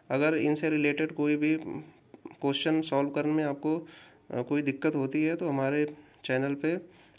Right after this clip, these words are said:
आप कमेंट ज़रूर करें, वो क्वेश्चन भी लिख करके भेजें, हम आपको, अ, उसके सॉल्यूशन सहित वीडियो बना करके आपको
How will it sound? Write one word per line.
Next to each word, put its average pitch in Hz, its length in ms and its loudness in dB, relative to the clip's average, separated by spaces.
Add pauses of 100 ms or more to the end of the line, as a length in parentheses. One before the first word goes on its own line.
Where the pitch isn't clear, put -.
आप 123 120 -4
कमेंट 139 320 2
ज़रूर 139 340 2
करें, 156 360 0 (160)
वो 135 140 0
क्वेश्चन 139 460 0
भी 147 140 2
लिख 151 280 -2
करके 151 260 0
भेजें, 135 360 0 (460)
हम 131 140 2
आपको, 165 440 2 (160)
अ, 139 80 -6 (340)
उसके 139 220 -4
सॉल्यूशन 139 560 0
सहित 147 320 0
वीडियो 135 360 -2
बना 131 240 0
करके - 320 -4
आपको 160 440 -4